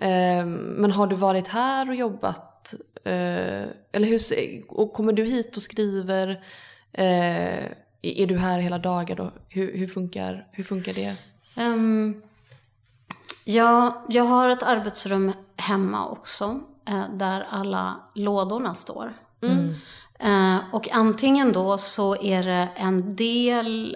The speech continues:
Speaker 2: av materialet som jag då, eh, stoppar ner i väskan tillsammans med datorn, och så cyklar jag hit.
Speaker 1: Ja, mm.
Speaker 2: Och så sitter jag här och jobbar.
Speaker 1: Mm.
Speaker 2: Ehm, jag föredrar ju att sitta här och jobba.
Speaker 1: Varför det?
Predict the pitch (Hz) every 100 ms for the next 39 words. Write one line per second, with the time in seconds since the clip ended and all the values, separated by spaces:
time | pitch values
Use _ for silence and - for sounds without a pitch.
0 | - 214 185 185 190 190 190 175 - -
1 | 101 60 - - 208 180 175 185 - 175
2 | - - - _ _ - _ _ 214 -
3 | - 202 185 180 180 180 - 226 220 -
4 | 190 185 185 185 185 185 220 185 - -
5 | 185 - 185 202 233 - - - - 247
6 | 220 220 - 220 208 202 220 214 208 190
7 | 185 185 180 208 233 202 - - - _
8 | 214 220 208 _ 208 196 185 185 185 185
9 | - _ - - - - - _ _ _
10 | _ - 214 240 208 196 220 240 208 190
11 | 185 - 180 202 196 - - - - _
12 | _ _ _ - _ - - 214 220